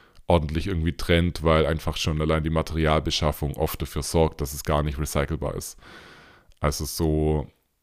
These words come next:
ähm, mehrlagiges Plastik zum Beispiel kann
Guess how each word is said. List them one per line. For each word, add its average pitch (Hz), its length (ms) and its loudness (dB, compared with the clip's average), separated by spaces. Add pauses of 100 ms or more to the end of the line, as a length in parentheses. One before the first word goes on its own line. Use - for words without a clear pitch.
(160)
ähm, 73 600 -2
mehrlagiges 78 800 4
Plastik - 460 -2
zum 69 100 -6
Beispiel 64 580 -4 (140)
kann 73 280 0